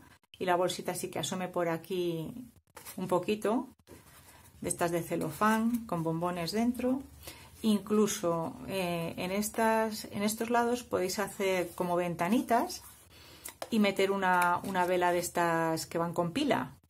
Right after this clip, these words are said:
Claro, una de verdad, ¿no? <laughs> Eh, bueno, si los bomberos están bien, pues bueno, podéis quemar la casa si queréis. <laughs> Metéis ahí una velita de estas de pila y, y ese sería como un farolillo también.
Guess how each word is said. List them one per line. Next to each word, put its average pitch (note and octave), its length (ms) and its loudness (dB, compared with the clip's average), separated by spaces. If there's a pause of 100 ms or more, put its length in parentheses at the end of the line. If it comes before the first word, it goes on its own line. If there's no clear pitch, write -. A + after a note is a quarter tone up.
(140)
Claro, E3 220 -6
una F#3 140 -6
de F3+ 100 4
verdad, F#3 280 4
¿no? G#3 260 2
<laughs> B3+ 40 12 (1400)
Eh, G3 480 2
bueno, G3 280 -2
si E3+ 200 0
los E3+ 120 2
bomberos F#3+ 360 0
están F#3 240 -2
bien, G3 320 -2 (120)
pues E3 140 0
bueno, D#3+ 280 -2
podéis F3+ 260 0
quemar F3 220 0
la E3+ 100 2
casa E3+ 240 0
si - 120 -6
queréis. G#3 360 -6 (880)
<laughs> - 880 2
Metéis A3 460 4
ahí A3 160 8
una G#3 180 6
velita G3 380 4
de F#3 80 2
estas F#3 240 -2
de F3 120 2
pila A3+ 360 4 (540)
y, F3 960 2
y F3+ 60 2
ese F3 680 4 (220)
sería F#3+ 280 4
como G#3+ 160 6
un A3+ 80 6
farolillo F3+ 520 4
también. - 460 -2